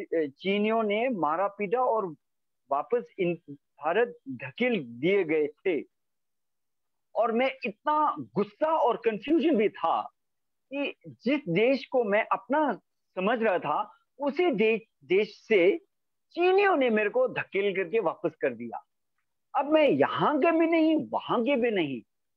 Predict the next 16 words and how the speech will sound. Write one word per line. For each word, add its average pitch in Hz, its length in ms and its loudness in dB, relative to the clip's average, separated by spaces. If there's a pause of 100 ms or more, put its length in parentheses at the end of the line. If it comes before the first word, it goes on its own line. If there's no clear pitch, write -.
(1080)
और 247 480 2
लिखना 196 400 -2
चाहता 151 340 -4
था। - 240 -12 (240)
और 233 220 2
सबसे 269 360 4
ज्यादा 196 300 4
problem 202 380 0
ये 170 120 2
था 190 140 -2
कि 214 260 -4
उसी 262 320 0
बॉम्बे 170 580 0
में, 151 200 -2
जहाँ 143 260 -2
मैं, 165 260 -2